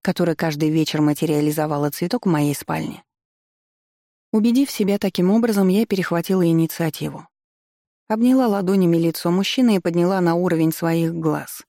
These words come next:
Рано ещё ему с содержимым моего декольте знакомиться. Впилась в губы, одновременно проводя стопой по его ноге,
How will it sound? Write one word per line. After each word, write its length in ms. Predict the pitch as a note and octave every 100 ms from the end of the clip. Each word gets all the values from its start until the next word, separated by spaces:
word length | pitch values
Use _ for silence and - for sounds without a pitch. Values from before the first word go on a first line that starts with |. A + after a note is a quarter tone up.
| _ _ _ _ _ _
Рано 260 | B3 C4 F#3+
ещё 320 | D#3+ - D#3
ему 240 | D#3 E3
с 60 | D#3
содержимым 640 | - E3 F3 E3 D3+ D3+
моего 240 | D#3 D#3+ D#3+
декольте 440 | D#3 E3 E3 D3+
знакомиться. 720 | C#3+ D3 D#3 D3+ D#3 - - - _ _ _ _ _ _ _ _ _ _
Впилась 460 | - G3+ G3 F#3 F#3
в 140 | F#3
губы, 400 | F#3+ D#3+ C#3+ C3+ - _
одновременно 680 | - G3+ G3+ G#3 A3+ G#3 F#3
проводя 440 | F3 E3 D#3+ F3+
стопой 420 | E3+ - D#3 F3+ E3+
по 80 |
его 260 | D#3 D3+ D3+
ноге, 520 | D3 D3 D#3+ F3 D3+